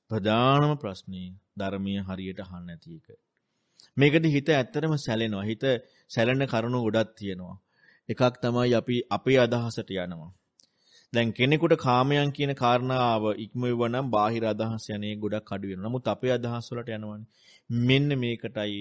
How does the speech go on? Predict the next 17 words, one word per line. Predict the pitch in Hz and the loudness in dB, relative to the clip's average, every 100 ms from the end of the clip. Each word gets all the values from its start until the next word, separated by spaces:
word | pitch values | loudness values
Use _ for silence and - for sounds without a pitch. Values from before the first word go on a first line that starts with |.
| 101 | -6
වැදගත් | 101 104 104 98 101 | -6 -4 -6 -8 -8
වෙන්නේ | 95 98 101 | -12 -10 -12
පැහැදීම. | - 95 101 95 95 92 90 92 _ _ _ _ _ _ _ _ | -10 -10 -10 -10 -10 -10 -12 -14 _ _ _ _ _ _ _ _
සද්ධා | - 117 107 107 135 131 | -4 0 0 0 2 2
ජාතෝ | 120 113 113 117 120 | 2 2 2 2 0
උපසංකමතු. | 107 110 - 104 101 98 95 92 95 - | 0 -2 -6 -8 -10 -10 -10 -10 -10 6
ඕක | 127 151 156 | 12 12 12
නැතුව | 127 110 110 - 110 101 95 98 _ _ _ - | 6 0 0 0 0 0 -2 -6 _ _ _ -4
සද්ධාව | 123 113 104 139 156 156 147 | 2 2 4 2 4 6 4
නැති | 123 110 120 | 2 -2 -6
තැනදී | 113 107 98 95 95 | -6 -6 -6 -8 -10
ඇහුම්කන් | 101 101 110 104 104 101 | -12 -10 -10 -10 -12 -10
දෙන්නේ | 95 95 98 | -10 -12 -12
නෑ. | 95 95 92 _ _ _ _ _ | -12 -14 -16 _ _ _ _ _
ඒකයි | 107 104 110 | -4 0 -2
ප්‍රධානම | 110 95 101 101 101 101 | 0 0 0 -2 -4 -8
කාරණාව. | 95 92 90 90 90 | -8 -10 -12 -14 -18